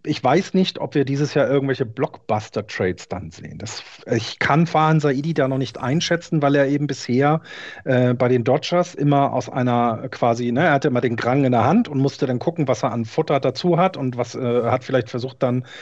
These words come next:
äh, aus dem, aus dem Skat was, äh, zu übernehmen, was gut ist. Ähm, der hatte also schon viel auf der Hand. Die Giants hatten es vor der Saison nicht.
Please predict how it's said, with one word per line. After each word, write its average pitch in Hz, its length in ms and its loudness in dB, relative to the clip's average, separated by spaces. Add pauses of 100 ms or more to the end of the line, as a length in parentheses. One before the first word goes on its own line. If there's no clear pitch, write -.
(200)
äh, 123 140 2
aus 117 180 0
dem, 120 260 0
aus 113 200 -6
dem 110 180 0
Skat 120 400 2
was, - 260 -4
äh, 147 380 0
zu - 140 -4
übernehmen, 147 420 2
was 113 120 -6
gut 151 200 -2
ist. - 260 -6 (480)
Ähm, 127 300 2
der 123 180 2
hatte 170 200 2
also 180 160 2
schon 180 180 0
viel 185 200 0
auf 175 120 0
der 165 140 -4
Hand. 190 200 -2
Die 131 120 -8
Giants 143 420 0
hatten 202 380 0
es 196 120 -4
vor 185 140 -2
der 185 80 0
Saison 180 340 2
nicht. 190 320 0